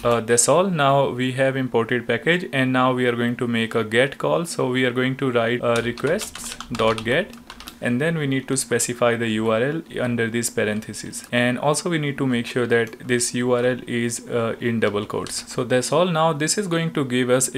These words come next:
exactly the same output which we have received when we used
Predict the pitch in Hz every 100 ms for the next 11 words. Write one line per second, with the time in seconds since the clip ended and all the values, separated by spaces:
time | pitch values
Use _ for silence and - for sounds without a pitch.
0 | 127 120 131 143 143 131 - 147 151 131
1 | - 135 135 - 139 131 123 123 123 123
2 | 117 120 - 127 160 170 - 131 127 123
3 | 123 120 120 120 139 143 151